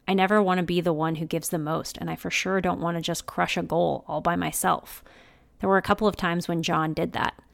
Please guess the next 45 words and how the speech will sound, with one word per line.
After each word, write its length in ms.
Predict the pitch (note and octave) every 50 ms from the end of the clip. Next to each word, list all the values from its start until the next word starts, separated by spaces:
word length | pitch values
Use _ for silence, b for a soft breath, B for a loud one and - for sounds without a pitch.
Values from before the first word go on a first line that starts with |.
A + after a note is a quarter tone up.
| b b b b b _ _ _ _ _ -
I 80 | G3
felt 260 | - - A3 G#3+ -
cheated 360 | - - - G#3 - D#3+ D3 -
that 100 | E3+ -
I 60 | -
couldn't 300 | - - G#3+ F3+ F3+ -
help 280 | - - F3+ F3 -
in 60 | F3 D#3+
the 160 | D#3 E3 E3
effort, 320 | E3 - - E3 D#3 - -
and 140 | F#3+ F#3
it 100 | F3 -
spoiled 400 | - - - G3+ G3 G3 F3 E3
some 160 | - - E3+ E3
of 60 | E3
the 80 | E3+
fun 260 | D#3+ - F#3 E3+ E3 D#3
for 140 | - E3+
the 80 | D#3+ D#3
rest 260 | E3 D#3+ D#3 - -
of 80 | D3 -
chat. 300 | - - D#3+ B2+ - - - - b b b b b b b b b b
"At 100 | - F3+
the 60 | -
time, 460 | G3 - - F#3 G3+ B3 C#4 C#4+ C4 B3+ -
I 80 | E3+
was 140 | E3+ E3+ -
happy 240 | - F3 E3+ - E3+
for 180 | - - F3 E3+
you, 320 | D#3+ D#3+ F3+ A3 A#3 G3+
but 220 | E3 E3+ F3 - - - - _ _ _
sad 280 | - - D3+ F#3+ G#3+ -
for 140 | - C#3+
us," 380 | D3+ G3 G3 - - - - - b b b b b b b b b b -
end 180 | E3 E3 D#3+ D3
quote. 400 | - - - - - _ - - b b b b b b b b b _ _ _ - _ _ _ _ _ _ _ _ - - -
I 60 | F#3+
still 280 | F#3 - - A3 A3 A3
did 140 | G#3 F#3+
the 60 | F3+ F#3
special 360 | - - F#3 F3 - F#3 F3+
bonus 300 | E3+ - E3+ E3 F3 -
stream 240 | - - F#3+ F#3 F3
for 140 | - F3
chat. 380 | E3+ - - D#3 D#3 E3 F#3 -